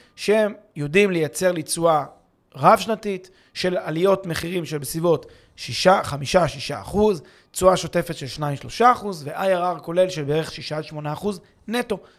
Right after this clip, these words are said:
זה בגדול הרעיון. יש הרבה שווקים האלה בעולם, לא, לא יכול, לא יכול להגיד לכם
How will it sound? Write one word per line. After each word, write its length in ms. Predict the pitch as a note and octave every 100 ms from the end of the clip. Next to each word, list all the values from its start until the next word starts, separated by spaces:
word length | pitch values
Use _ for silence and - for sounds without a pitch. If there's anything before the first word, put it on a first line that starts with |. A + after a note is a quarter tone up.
| _
זה 140 | D3+
בגדול 360 | A3+ G3 F#3 F3+
הרעיון. 400 | D#3 D3+ F3+ D4 E4 - - -
יש 300 | G#3+ G3 - -
הרבה 400 | D3 C3 B2 F#3+
שווקים 340 | G#3 G#3+ A3
האלה 220 | A3+ G#3 G3
בעולם, 420 | G3 G#3 G#3+ F#3+
לא, 220 | F#3+ G3
לא 60 | F#3
יכול, 220 | F#3+ G3
לא 120 | F#3
יכול 160 | F#3 G3
להגיד 160 | F#3
לכם 220 | F3+ F3